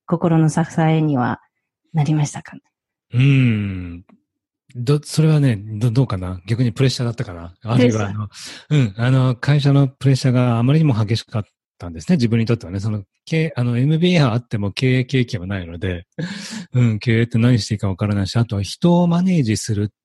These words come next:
Speaker 2: ていうところが、やっぱりもう十人ぐらい社員がね、いたんで、
Speaker 1: うん。
Speaker 2: アメリカ人も含めた、その、人のマネージメントっていうところがすごくやっ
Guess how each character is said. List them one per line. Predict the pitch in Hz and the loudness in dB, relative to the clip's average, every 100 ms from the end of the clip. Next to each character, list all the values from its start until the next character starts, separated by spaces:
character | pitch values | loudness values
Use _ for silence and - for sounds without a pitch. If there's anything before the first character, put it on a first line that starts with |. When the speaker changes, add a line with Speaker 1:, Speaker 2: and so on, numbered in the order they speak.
| - | -10
Speaker 2:
て | 104 | -8
い | 95 92 | -6 -6
う | |
と | - 104 | -8 -10
こ | 104 | -8
ろ | 95 95 | -8 -4
が、 | 127 165 | 0 4
や | 160 135 | 4 2
っ | - | 0
ぱ | |
り | 104 | -8
も | 101 | -4
う | 120 | -2
十 | 120 | 0
人 | 135 135 | -2 -2
ぐ | 131 | -4
ら | 98 | -6
い | 87 | -6
社 | - 101 | -6 -6
員 | 87 | -6
が | 82 | -6
ね、 | 135 165 | 0 0
い | 123 | 0
た | 117 | -4
ん | 98 87 | -6 -6
で、 | 95 92 | -6 -4
Speaker 1:
う | |
ん。 | 165 165 165 151 - _ - | -4 -4 -4 -6 -10 _ -4
Speaker 2:
ア | 107 | 0
メ | 104 | 0
リ | |
カ | 104 | 0
人 | 98 95 | 0 -2
も | 87 | -2
含 | 82 - 165 | -2 2 4
め | 156 | 4
た、 | - 104 87 _ _ _ _ _ _ _ _ _ | 0 -8 -8 _ _ _ _ _ _ _ _ _
そ | 104 | -6
の、 | 98 87 | -4 -6
人 | - - 160 | -4 2 4
の | 165 | 4
マ | 151 | 2
ネ | 151 | 0
ー | 151 | 0
ジ | 139 | 0
メ | 139 135 | 0 -2
ン | 127 | -2
ト | 131 | -4
っ | |
て | 127 | -4
い | |
う | |
と | 123 | -6
こ | 123 | -6
ろ | |
が | 101 92 | -6 -8
す | - 131 151 | -8 -2 0
ご | 170 165 | 0 2
く | 131 | 2
や | |
っ | 120 | 2